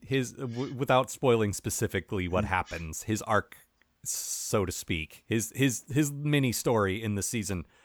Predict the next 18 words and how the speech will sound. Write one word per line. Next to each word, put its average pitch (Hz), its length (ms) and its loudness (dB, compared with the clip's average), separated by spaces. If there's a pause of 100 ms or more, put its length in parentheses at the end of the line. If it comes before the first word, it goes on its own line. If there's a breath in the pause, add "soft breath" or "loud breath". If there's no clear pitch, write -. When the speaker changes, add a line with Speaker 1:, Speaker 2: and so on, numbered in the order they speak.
(100)
Speaker 1:
is 123 140 -2
perfect, 98 400 2
and 95 220 -2
they 92 100 2
could 90 140 -6
just 95 140 -6
not 82 180 -4
bring 80 140 -6
him 78 120 -8
back, 78 200 -4
and 80 100 -6
that 71 120 -8
would - 100 -12
be 73 60 -12
Speaker 2:
Mm-hmm. - 140 -16
Speaker 1:
fine. - 140 -20 (1600)
But, - 360 -6
uh, 73 260 -6